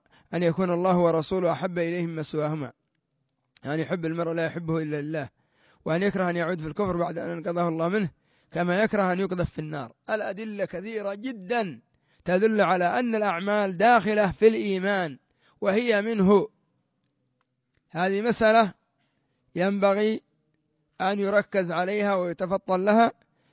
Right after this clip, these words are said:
لأن تعريف مرجئة الفقهاء يخرج الأعمال من مسمى الإيمان.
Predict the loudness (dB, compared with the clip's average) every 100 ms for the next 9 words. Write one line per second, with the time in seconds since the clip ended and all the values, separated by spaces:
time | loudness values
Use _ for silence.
0 | _ -4 -2 -2 -2 -2 -4 -4 -6 -2
1 | -2 -2 0 -2 2 0 0 -6 -4 -2
2 | 0 0 -2 -6 _ _ _ _ _ -4
3 | -4 -2 -4 -4 -8 -8 -4 -4 -4 -4
4 | -4 -6 -12 -10 -8 -6 -6 -8 -12